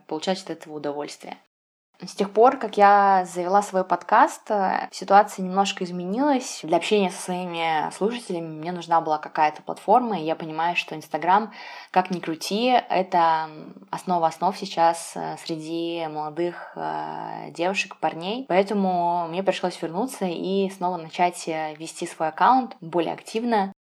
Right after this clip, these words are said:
Количество человек, на которых я подписана, тоже выросло. Я снова стала фолловить людей, которых я не, не обязательно знаю, но мне важно смотреть, э, как они ведут свои инстаграмы.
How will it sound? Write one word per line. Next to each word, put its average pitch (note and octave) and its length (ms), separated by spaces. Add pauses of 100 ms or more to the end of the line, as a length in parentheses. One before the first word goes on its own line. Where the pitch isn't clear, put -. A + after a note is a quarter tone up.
(160)
Количество F3+ 720
человек, G3 400
на E3 120
которых F3 480
я E3 60
подписана, E3+ 600
тоже B3 400
выросло. A#3+ 760
Я F3 340
снова F3+ 360
стала E3 420
фолловить E3 640
людей, E3 500
которых D#3+ 680
я D#3 120
не, D#3 220
не E3 120
обязательно D#3+ 440
знаю, G3 480
но E3+ 240
мне F3 160
важно F3 320
смотреть, E3+ 760
э, D#3+ 360
как E3 360
они D#3 380
ведут D3 540
свои D#3+ 220
инстаграмы. A#3+ 580